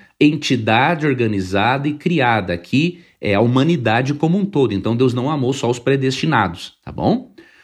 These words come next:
Porque Deus amou o mundo de tal maneira que deu seu Filho unigênito,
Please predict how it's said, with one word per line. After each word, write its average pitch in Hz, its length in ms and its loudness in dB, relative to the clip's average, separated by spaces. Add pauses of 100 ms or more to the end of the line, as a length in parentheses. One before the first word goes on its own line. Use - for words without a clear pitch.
Porque - 260 0
Deus 143 380 4
amou 151 360 2
o 190 140 6
mundo 202 640 4 (460)
de 147 140 -4
tal 123 240 2
maneira 98 640 -2 (420)
que 131 120 2
deu 139 360 4
seu 160 200 2
Filho 127 240 2
unigênito, 98 520 -4